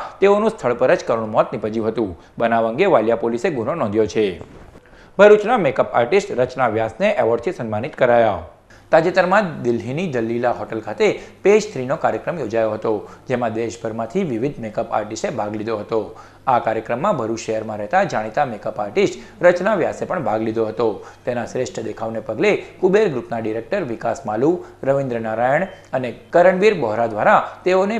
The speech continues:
પેજ થ્રી એવોર્ડથી સન્માનિત કરવામાં આવ્યા હતા. તેઓ ભરૂચ શહેર અને જિલ્લાનું નામ રોશન કરતા તેઓને અભિનંદન પાઠવાયા છે. ભરૂચ સિનિયર સિટીઝન ગ્રુપની બેઠક મળી. બારમી ફેબ્રુઆરીના રોજ ભરૂચ શહેરના સ્ટેશન રોડ સ્થિત રૂંગટા વિદ્યાભવન સ્થિત સંસ્કાર ભારતી હોલ ખાતે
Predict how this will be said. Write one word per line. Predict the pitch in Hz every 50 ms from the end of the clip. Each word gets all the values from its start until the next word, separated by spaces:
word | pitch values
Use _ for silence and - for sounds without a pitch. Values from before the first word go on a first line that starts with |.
| 190 -
પેજ | 131 123 120 117 -
થ્રી | - 143 180 - - 120
એવોર્ડથી | 113 113 113 - 175 175 -
સન્માનિત | 123 110 107 107 110 110 101 - -
કરવામાં | 110 107 107 113 135 170 - 120
આવ્યા | 110 107 110 107 107 107
હતા. | 120 113 101 92 - - - - - - -
તેઓ | 123 131 156 180 143
ભરૂચ | 120 113 110 110 - -
શહેર | 110 117 160 175 -
અને | 135 113 104
જિલ્લાનું | 101 110 107 110 110 113 110 110
નામ | 107 110 113 110 107 104
રોશન | 104 - 117 113 104
કરતા | 107 104 - 208 190 143 - - - - -
તેઓને | 170 185 190 202 214 214 -
અભિનંદન | 127 120 117 117 117 117 110 107 107 -
પાઠવાયા | 131 113 - 98 107 110 110 107 107
છે. | 107 107 104 92 85 - - - _ _ - _ _ - - - - - - -
ભરૂચ | 196 208 220 240 233 -
સિનિયર | 156 139 135 131 117
સિટીઝન | - 131 120 127 117 123 117 107
ગ્રુપની | 113 120 - 180 202 214 -
બેઠક | 120 123 120 117 -
મળી. | 120 110 107 101 87 82 - - _ - _ - _ _ - - -
બારમી | 156 180 185 190 208 214 - -
ફેબ્રુઆરીના | 123 120 113 120 123 117 113 113 113 117 120
રોજ | 151 202 170
ભરૂચ | 135 117 113 113 110
શહેરના | - - 110 113 127 170 170
સ્ટેશન | - - 110 95 113 113 113
રોડ | 113 113 -
સ્થિત | - 220 214 156 - - - - - - - -
રૂંગટા | 160 180 185 180 202 214 208 165
વિદ્યાભવન | 131 117 113 120 117 117 110 107 117 123 117 -
સ્થિત | - 196 208 196 -
સંસ્કાર | 127 113 104 - 120 120 110
ભારતી | 113 107 104 - 120 104 90
હોલ | 107 113 113
ખાતે | 117 117 -